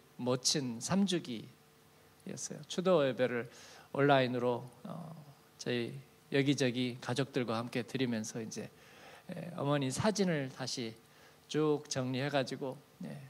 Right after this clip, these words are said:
사진 영상을 이렇게 만드는데 제 아내가 이렇게 저렇게 또 자기 사진도 있으면 뒤지다가,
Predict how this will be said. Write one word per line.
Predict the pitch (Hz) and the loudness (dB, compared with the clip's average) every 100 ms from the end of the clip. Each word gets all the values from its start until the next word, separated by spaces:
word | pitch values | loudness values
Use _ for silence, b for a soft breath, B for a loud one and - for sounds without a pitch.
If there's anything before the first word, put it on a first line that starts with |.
| - | -12
사진 | - 175 190 | -2 0 2
영상을 | 160 165 139 127 107 | 2 2 0 0 -2
이렇게 | 117 110 | -6 -4
만드는데 | 110 120 127 123 110 - - | -2 -2 -2 -4 -8 -12 -12
제 | - 135 | -8 -4
아내가 | 139 131 | -4 -2
이렇게 | 127 135 - - - | -4 -4 -8 -8 -2
저렇게 | 165 139 131 135 | 0 0 -2 -4
또 | 151 139 B B B B - | -2 -2 B B B B -4
자기 | 135 143 | -2 0
사진도 | 135 147 156 143 | 0 0 0 0
있으면 | 127 120 147 127 120 - - | -2 -2 -2 -2 -4 -10 -16
뒤지다가, | - 139 139 123 113 120 | -4 -2 2 2 0 -2